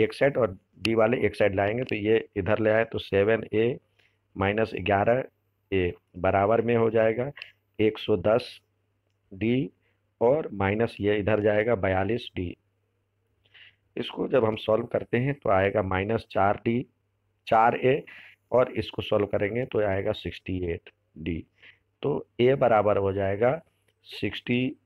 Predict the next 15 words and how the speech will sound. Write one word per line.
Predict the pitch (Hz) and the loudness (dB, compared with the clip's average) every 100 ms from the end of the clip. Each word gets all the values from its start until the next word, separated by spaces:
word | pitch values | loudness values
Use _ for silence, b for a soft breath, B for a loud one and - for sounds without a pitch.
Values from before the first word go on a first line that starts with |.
| _ | _
एट, | 101 104 117 143 - - _ _ _ _ _ _ _ _ _ _ | 0 2 2 -2 -8 -20 _ _ _ _ _ _ _ _ _ _
सिक्सटी | - 101 - - 113 - | -10 -10 -8 -8 -6 0
एट | 120 123 110 | 2 0 -4
डी | 107 127 | -2 0
upon | 127 - 110 | 0 0 -2
में | 110 110 | 0 -2
चार, | - 98 95 b b b _ - | -2 -2 -2 b b b _ -6
तो | |
यानी | 107 110 123 | -2 -2 -2
इसको | 139 101 110 | -6 -4 -2
करेंगे | 104 107 107 127 | 0 0 -2 -4
और | - 104 | -2 0
ये | 104 | 2
माइनस | 101 104 107 101 | 2 2 0 -2
में, | 101 | -8